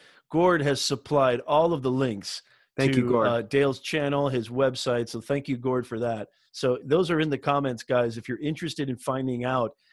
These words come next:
Speaker 1: And believe me, his YouTube channel on self-publishing is phenomenal. You get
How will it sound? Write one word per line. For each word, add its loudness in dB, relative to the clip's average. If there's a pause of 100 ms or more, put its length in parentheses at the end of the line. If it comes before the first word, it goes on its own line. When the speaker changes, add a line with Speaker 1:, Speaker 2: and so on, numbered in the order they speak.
(120)
Speaker 1:
And -2
believe 0
me, -4
his -2
YouTube -4
channel -4
on -2
self-publishing -2 (400)
is -2 (180)
phenomenal. -4
You -2
get -2